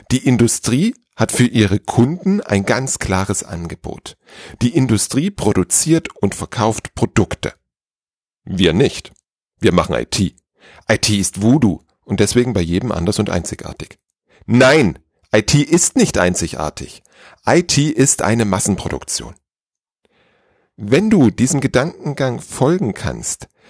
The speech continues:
dann ist der nächste sinnvolle Schritt für dich, dein Angebot an das Unternehmen zu formulieren. Du brauchst Services. Services sind die Basis für eine erfolgreiche I-T-Massenproduktion. Warum, fragst du dich?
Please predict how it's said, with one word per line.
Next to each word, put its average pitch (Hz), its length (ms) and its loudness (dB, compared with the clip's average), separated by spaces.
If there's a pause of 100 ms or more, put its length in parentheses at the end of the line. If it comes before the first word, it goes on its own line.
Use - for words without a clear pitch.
(160)
dann 120 140 2
ist 151 180 -2
der 120 100 4
nächste 110 600 2
sinnvolle 156 640 2
Schritt - 240 -2
für 92 160 -2
dich, - 400 -2 (340)
dein 107 200 2
Angebot 156 580 2
an 104 120 0
das 90 140 0
Unternehmen 82 460 -4
zu - 100 -4
formulieren. 85 560 -2 (680)
Du 165 240 2
brauchst 98 380 -2
Services. 92 520 -2 (260)
Services 202 680 0 (100)
sind 135 320 0
die 117 80 0
Basis 143 500 0
für - 360 0
eine 117 160 0
erfolgreiche - 640 0
I-T-Massenproduktion. - 1080 -4 (640)
Warum, 127 600 -2 (140)
fragst - 360 -4
du 160 60 4
dich? - 320 -2